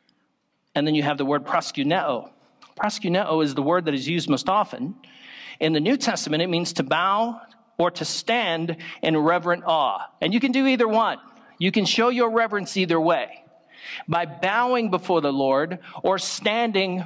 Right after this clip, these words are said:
reverent-, reverentially in his presence. And then I like this word, epineo, epineo, which means enthusiastic and accurate, uh, acknowledgement,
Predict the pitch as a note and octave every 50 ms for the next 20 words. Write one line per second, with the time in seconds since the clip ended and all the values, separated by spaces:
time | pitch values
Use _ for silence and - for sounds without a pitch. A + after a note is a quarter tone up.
0 | - - - D3 D3+ E3 F#3+ G#3+ G3 G3 G3 G3 - - _ E3 F3 F#3 F3+ F3+
1 | F#3+ A#3 A#3+ A#3 - F3+ E3 D3+ D#3 D3+ D3 D3+ D#3+ F#3 E3+ D#3+ D3 D#3 D#3 -
2 | - - - G#3+ G#3+ F3 E3 D3 - - - - - - - - - _ _ -
3 | _ _ _ _ _ _ _ _ _ _ _ _ _ _ _ _ _ _ _ _
4 | _ _ _ _ _ - C#3 C#3 D3+ D3+ D3 D3 D3+ D3+ C#3+ - D#3+ D3+ - -
5 | D3+ D3 D3+ D3+ - - E3 D#3+ - - E3+ E3 D3 D3 E3 F#3 - C#3+ C#3 D#3
6 | E3+ G3+ F#3+ - - _ _ _ _ _ _ _ D3 C#3 - - D#3 D#3 D#3+ E3
7 | F3 F3 D#3 D3+ D3 D3+ D#3+ D#3+ D#3 - - D#3 D#3 D#3+ D3+ D3+ D3 C3+ - F3+
8 | G3 F#3 E3 F#3+ F3+ E3+ E3+ F3 E3+ - - D#3+ - D3 C3+ C3+ - D#3+ E3 E3+
9 | - - E3 D#3+ D#3 - - - _ - - - - - - _ _ _ _ D3+
10 | C#3 C3 B2 - C#3 C3+ C#3 D3 C#3+ D#3 D3+ D3 C#3+ - B2+ A#2 - - - -